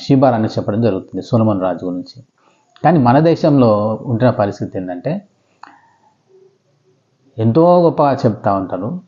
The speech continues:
కానీ అక్కడ వెళ్ళి నిజంగా ఏంటి దాన్ని పరిశీలించి చూస్తే అందులో టెన్ పర్సెంట్ కూడా అక్కడ కనపడదన్నమాట. ఈ రోజుల్లో అలా హెచ్చించుకుంటా ఉంటున్నారు.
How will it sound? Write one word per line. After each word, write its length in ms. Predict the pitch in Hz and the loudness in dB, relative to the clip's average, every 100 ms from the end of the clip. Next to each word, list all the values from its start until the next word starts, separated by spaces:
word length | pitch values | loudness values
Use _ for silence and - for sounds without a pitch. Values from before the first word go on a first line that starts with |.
| _ _ _ _ _ _ - | _ _ _ _ _ _ 0
కానీ 120 | 131 | 2
అక్కడ 140 | 123 123 | 4 4
వెళ్ళి 380 | 117 143 143 | 4 4 4
నిజంగా 500 | 123 113 139 151 139 - | 4 4 4 2 0 0
ఏంటి 280 | 113 123 135 | 0 4 4
దాన్ని 160 | 117 | 2
పరిశీలించి 540 | 110 117 120 117 113 - | 2 2 4 2 0 -4
చూస్తే 560 | 113 - 104 95 95 95 _ _ _ _ _ _ _ _ _ _ _ _ | -8 -6 -4 -4 -6 -8 _ _ _ _ _ _ _ _ _ _ _ _
అందులో 800 | 107 117 123 110 104 104 104 107 - _ _ _ _ _ _ _ - | 0 4 4 4 0 -2 -6 -10 -18 _ _ _ _ _ _ _ 2
టెన్ 260 | 120 131 | 4 4
పర్సెంట్ 380 | 147 143 151 139 | 2 0 0 2
కూడా 500 | 135 139 117 104 107 - _ _ 107 | 4 4 2 0 -6 -14 _ _ -8
అక్కడ 360 | 107 101 101 - _ - | -6 -6 -6 -12 _ 0
కనపడదన్నమాట. 640 | 151 120 104 92 90 87 - _ _ _ _ 285 - - _ _ _ _ - 196 | 0 2 0 -4 -8 -12 -16 _ _ _ _ -20 -20 -20 _ _ _ _ -12 0
ఈ 100 | 131 | 4
రోజుల్లో 760 | 170 175 180 117 101 110 139 - - _ 113 | 4 4 4 4 0 -2 -6 -12 -20 _ 0
అలా 180 | 120 | 2
హెచ్చించుకుంటా 640 | 120 107 127 123 - 110 95 | 2 2 0 -2 -2 -4 -4
ఉంటున్నారు. 500 | 90 - 95 92 | -8 -12 -14 -16